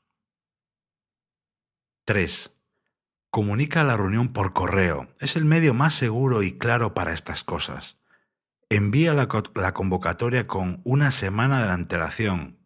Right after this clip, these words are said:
por lo menos una semana. Cuatro. Fija claramente la agenda y los objetivos. Ojo, ¿eh? No una u otra,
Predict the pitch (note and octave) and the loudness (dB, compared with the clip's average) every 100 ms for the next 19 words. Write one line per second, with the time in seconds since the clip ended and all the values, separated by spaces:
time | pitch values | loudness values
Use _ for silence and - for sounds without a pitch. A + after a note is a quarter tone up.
0 | _ A2 G#2 F#2+ G2 G#2+ C#3+ D#3 C#3 - | _ 0 0 2 2 4 4 4 4 0
1 | A2+ A2+ A2 - F2 E2 D2+ A1+ - _ | -2 -2 -2 -2 -4 -4 -6 -10 -18 _
2 | _ _ _ _ _ _ _ _ _ _ | _ _ _ _ _ _ _ _ _ _
3 | _ _ _ _ _ _ _ _ _ - | _ _ _ _ _ _ _ _ _ 0
4 | G2+ D2 C2 - _ _ _ _ _ _ | 2 0 -10 -14 _ _ _ _ _ _
5 | _ - G#2 G#2+ G#2 A#2 G#2+ G#2 A#2+ C3 | _ -6 -2 0 2 2 4 4 2 2
6 | C3 D#2+ - D3 F#3 C#3 F2 E2 F2+ - | 0 0 0 2 4 4 2 -2 -4 -6
7 | F2 F2 E2 D2+ - - _ _ _ _ | -8 -6 -6 -8 -10 -18 _ _ _ _
8 | _ C3+ B2+ F2+ G2 - - B2+ C#3+ D3+ | _ 0 2 0 -2 -2 0 4 8 8
9 | D3+ C#3+ C3+ C3 G2+ F#2 D#2 D2+ - | 8 8 8 8 6 2 -2 -4 -8